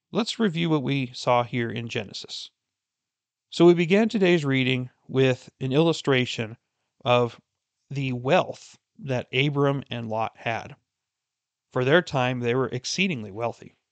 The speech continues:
So many times when I was a kid, I would read about Abram living in tents. And when I think about tents, I think of the ones that you would go camping in. But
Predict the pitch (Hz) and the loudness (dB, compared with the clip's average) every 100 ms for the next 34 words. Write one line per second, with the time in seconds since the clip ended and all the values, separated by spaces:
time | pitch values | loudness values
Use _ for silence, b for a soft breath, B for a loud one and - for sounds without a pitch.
0 | _ _ _ _ _ _ _ _ - 165 | _ _ _ _ _ _ _ _ 6 6
1 | - 175 202 269 - 160 156 139 139 143 | 6 2 2 2 2 4 4 0 2 2
2 | 127 - - 139 113 107 - _ 127 139 | 0 -4 0 0 0 -6 -16 _ -2 0
3 | 135 127 151 165 165 151 _ - 135 127 | 0 -2 -2 -2 -2 -6 _ -10 -6 0
4 | 123 120 - _ _ _ - 151 151 151 | 4 4 2 _ _ _ -4 0 2 0
5 | 143 123 135 139 123 117 104 - - 113 | 0 -2 -2 -2 -6 -10 -12 -12 -10 -10
6 | - - - - _ _ _ _ _ _ | -12 -16 -14 -16 _ _ _ _ _ _
7 | _ _ _ - 135 131 131 151 139 143 | _ _ _ -2 0 0 -2 -2 2 2
8 | 131 190 214 147 123 - 240 160 135 131 | 0 -2 0 0 -2 -2 0 0 -2 -4
9 | 123 127 131 123 113 113 113 117 107 - | -4 -4 -4 -4 -4 -6 -8 -10 -12 -10
10 | 113 113 117 120 - 185 180 - - - | -12 -12 -14 -14 -6 -4 -4 -6 -14 -16
11 | - _ _ _ _ _ _ _ _ - | -18 _ _ _ _ _ _ _ _ -4
12 | 127 | -2